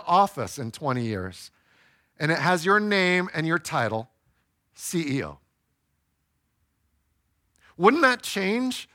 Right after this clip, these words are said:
the way you do your work today? Wouldn't it give you energy and enthusiasm and purpose in your work today? Man, you would be doing spreadsheets with a song in your heart and a spring in your step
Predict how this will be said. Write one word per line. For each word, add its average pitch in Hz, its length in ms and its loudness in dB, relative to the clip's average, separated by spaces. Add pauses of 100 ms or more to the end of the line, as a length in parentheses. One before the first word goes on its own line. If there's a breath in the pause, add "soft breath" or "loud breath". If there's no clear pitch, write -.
(140)
the 165 100 -2
way 170 160 0
you 196 240 -2
do 175 260 -6
your 180 220 0
work 175 440 -4
today? 170 380 0 (1160 soft breath)
Wouldn't 254 200 8
it 254 60 2
give 254 140 0
you 220 180 0
energy 247 720 4
and 196 80 4
enthusiasm 226 1040 4
and 160 240 -4
purpose 233 480 4
in 233 120 -6
your 226 140 6
work 233 240 6
today? 247 420 2 (560 soft breath)
Man, 185 220 4
you 202 140 6
would 302 100 6
be 220 120 0
doing 180 200 4
spreadsheets 220 680 2
with 160 160 4
a 131 80 6
song 208 420 4
in 262 140 0
your 233 180 8
heart 226 380 6
and 151 160 0
a 135 80 0
spring 202 400 2
in 226 80 2
your 226 160 4
step 190 400 6